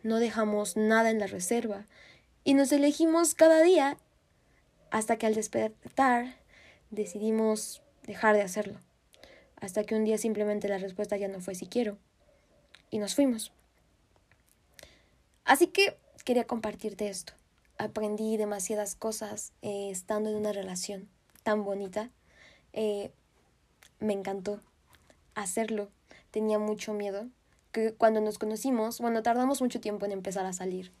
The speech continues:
Es-, fuimos meses antes, ah, bueno, fuimos muchos meses antes amigos, así que, eh, fue bonito empezar esa relación. Eh, yo tenía mucho miedo de hacerlo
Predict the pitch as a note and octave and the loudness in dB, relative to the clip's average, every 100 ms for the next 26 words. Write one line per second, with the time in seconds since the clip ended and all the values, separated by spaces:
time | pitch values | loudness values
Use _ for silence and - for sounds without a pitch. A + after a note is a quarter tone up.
0 | _ - - - _ - G#3+ - - C4 | _ -20 -20 -20 _ -10 -10 -8 0 4
1 | B3+ B3+ A3+ G#3+ A3 G#3+ - - G#3 G3+ | 4 2 0 0 0 -2 -4 -6 -8 -6
2 | G3 G3+ G3+ - - - G3+ G3 G#3 - | -6 -8 -8 -10 -10 -10 -10 -8 -12 0
3 | B3+ D#4+ F4+ F#4+ F#4+ E4+ E4+ D#4+ - _ | 6 8 8 6 4 2 2 0 -4 _
4 | _ - A3 G#3+ A3 G#3 G3 G3 - G3+ | _ -2 0 2 0 -4 -4 -6 -2 -2
5 | G3 A3 - F#3 F#3+ G3 F#3 - - - | -2 -4 -8 -10 -8 -8 -10 -12 -20 -20
6 | _ - G#3+ G3 F#3+ F#3 - G#3 G3+ G3 | _ -8 -4 -4 -6 -8 -4 0 0 -2
7 | F#3+ G3 F#3 F3+ F#3+ F3+ _ _ _ - | -6 -8 -8 -8 -10 -12 _ _ _ -12
8 | F#3+ G3+ F#3+ F#3+ C4+ E4+ - - _ _ | -8 -8 -8 -2 0 0 -4 -20 _ _
9 | _ _ _ F#3+ F#3+ F#3 F#3+ F#3+ G3+ G3 | _ _ _ -4 -2 -2 -2 -4 -4 -4
10 | F#3 G3 G3+ G3 G#3+ _ G3+ F#3 G3+ G3 | -4 -6 -4 -4 -8 _ -12 -8 -8 -8
11 | F#3+ | -10